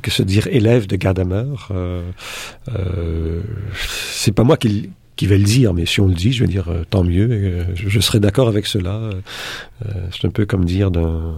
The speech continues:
d'un musicien qu'il est élève d'un, d'un, d'un grand compositeur ou d'un, d'un grand directeur. Donc pour moi, je, j'ai beaucoup d'admiration, euh, euh, pour Gadamer, et, euh, j'ai eu le privilège de le connaître en Allemagne, euh,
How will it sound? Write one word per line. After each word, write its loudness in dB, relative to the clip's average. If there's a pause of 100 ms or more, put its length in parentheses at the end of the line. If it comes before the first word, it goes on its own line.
d'un 2
musicien 4
qu'il -2
est -2
élève 2
d'un, -2
d'un, -4
d'un -2
grand 0
compositeur 0
ou 0
d'un, -2 (460)
d'un 6
grand 4
directeur. 0
Donc -4
pour -10
moi, -2
je, -6 (520)
j'ai 2
beaucoup 0
d'admiration, 0
euh, -4 (480)
euh, 4
pour 0
Gadamer, 0
et, -2
euh, -4
j'ai 4
eu 8
le 4
privilège 2
de 0
le 2
connaître -2
en 0
Allemagne, 0
euh, -4